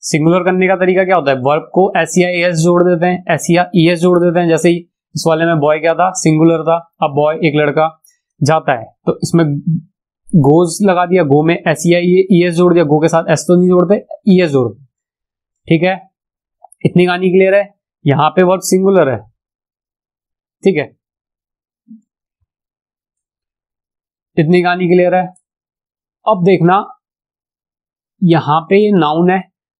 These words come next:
Noun ये क्या है? Singular है। Noun में जो singular होता है उसमें एस या ईएस नहीं लगता,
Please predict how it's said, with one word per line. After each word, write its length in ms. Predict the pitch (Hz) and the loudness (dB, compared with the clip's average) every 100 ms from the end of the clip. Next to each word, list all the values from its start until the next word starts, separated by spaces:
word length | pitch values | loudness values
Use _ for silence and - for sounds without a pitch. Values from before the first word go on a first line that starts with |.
| 143 | -2
Noun 500 | 135 135 160 196 220 - _ _ _ _ _ _ _ _ - | 0 2 2 0 -2 -8 _ _ _ _ _ _ _ _ -4
ये 240 | 185 190 185 | 0 2 2
क्या 180 | 190 | 0
है? 140 | 175 220 | 0 -2
Singular 520 | - 185 185 185 151 | 0 0 2 2 2
है। 60 | 123 104 _ _ _ _ _ _ _ - | -2 -8 _ _ _ _ _ _ _ -2
Noun 420 | 139 147 160 190 | 0 2 2 2
में 80 | 208 | 2
जो 100 | 208 | 0
singular 420 | 208 185 185 202 | 0 0 2 0
होता 280 | 196 180 190 | 0 0 0
है 120 | 196 208 _ _ _ _ _ _ _ _ _ _ | 0 -4 _ _ _ _ _ _ _ _ _ _
उसमें 300 | 170 - 202 | -4 0 -2
एस 280 | 208 185 165 | 0 -4 -2
या 140 | 175 170 | 0 0
ईएस 220 | 170 160 170 | 0 0 0
नहीं 100 | 147 | 0
लगता, 320 | 135 - | -2 -4